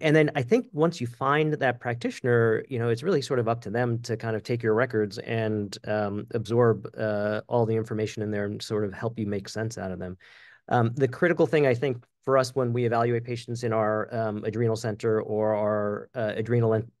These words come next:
uh, incidental home screening clinic is to have the records, right? So, you know, like, that's the first part of the battle, is to get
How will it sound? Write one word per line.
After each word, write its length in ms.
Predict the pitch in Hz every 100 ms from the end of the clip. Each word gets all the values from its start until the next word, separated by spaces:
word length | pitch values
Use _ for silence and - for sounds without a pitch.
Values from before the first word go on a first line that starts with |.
| _
uh, 120 | 113
incidental 520 | 104 117 117 113 110 110
home 140 | 101
screening 300 | - 180 143
clinic 280 | 120 113 -
is 320 | 123 107 - -
to 60 | 117
have 240 | 123 131
the 80 | 110
records, 400 | 95 87 82 -
right? 200 | 98 95
So, 140 | 117
you 120 | 101 110
know, 60 |
like, 140 | 107 101
that's 200 | 123 120
the 160 | 127
first 240 | 120 120 -
part 160 | 120
of 60 | 104
the 40 |
battle, 360 | 98 101 98 98
is 120 | 95
to 100 | 120
get 260 | 110 104